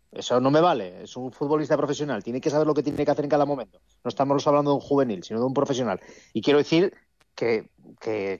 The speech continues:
que Hassan se han de, que tiene detrás a gente que le puede quitar el sitio, porque encima sabemos que son, tiene mucha movilidad la gente de arriba del Sporting ahora mismo. Vamos a ver cómo resulta el último fichaje, pero que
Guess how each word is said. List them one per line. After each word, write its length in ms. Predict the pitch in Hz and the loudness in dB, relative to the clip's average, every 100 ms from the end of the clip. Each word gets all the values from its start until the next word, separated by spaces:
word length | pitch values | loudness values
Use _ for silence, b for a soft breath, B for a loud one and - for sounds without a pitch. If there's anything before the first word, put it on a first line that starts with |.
| - | -8
que 180 | 104 95 | -8 -6
Hassan 320 | - 95 107 107 | -6 -2 -2 0
se 120 | 127 | 0
han 80 | 113 | 2
de, 920 | 139 151 143 135 127 120 113 110 101 | 4 6 4 4 2 0 -2 -6 -10
que 80 | - | -10
tiene 220 | - 131 | -4 0
detrás 260 | 156 143 120 | 2 2 0
a 60 | |
gente 200 | 110 120 | -4 -2
que 60 | 113 | 0
le 60 | 113 | 0
puede 200 | 117 104 | 0 0
quitar 160 | 107 | -4
el 80 | 101 | -2
sitio, 340 | - 175 - - _ _ | -2 2 0 0 _ _
porque 220 | 123 107 | -2 0
encima 240 | 104 123 127 | -2 -2 0
sabemos 300 | 123 127 143 | 2 2 2
que 80 | - | 0
son, 300 | 139 147 147 _ _ _ | 2 0 -4 _ _ _
tiene 200 | 127 139 | 0 2
mucha 220 | 170 165 | 2 2
movilidad 440 | 156 135 117 117 180 | 2 4 4 4 4
la 100 | 143 | 0
gente 220 | 139 120 | -4 -4
de 80 | 110 | -4
arriba 260 | 123 131 | -2 -2
del 140 | 117 107 | -2 -4
Sporting 420 | - 175 190 123 | -2 -2 0 -4
ahora 160 | 117 | -4
mismo. 360 | 117 185 175 - b b _ _ | -2 -4 -4 -8 b b _ _
Vamos 200 | 110 123 | -4 0
a 40 | 131 | 0
ver 100 | 120 | 0
cómo 160 | 135 | 0
resulta 260 | 127 127 131 | 0 0 2
el 60 | |
último 240 | 123 123 120 | 0 0 -4
fichaje, 320 | - 151 196 | 0 0 2
pero 180 | 143 104 | 0 0
que 140 | 110 | 0